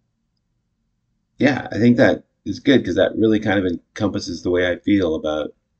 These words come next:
uh, things, that it's, uh,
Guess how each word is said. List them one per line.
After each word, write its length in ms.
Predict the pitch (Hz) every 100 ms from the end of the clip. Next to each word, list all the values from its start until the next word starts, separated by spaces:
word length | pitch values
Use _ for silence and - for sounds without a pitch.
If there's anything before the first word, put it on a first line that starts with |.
| _ _ _ _ _ - _ _
uh, 600 | 82 80 80 80 78 76 - _ _ _
things, 420 | 104 85 80 -
that 340 | 80 78 76
it's, 280 | - - -
uh, 340 | 80 78 78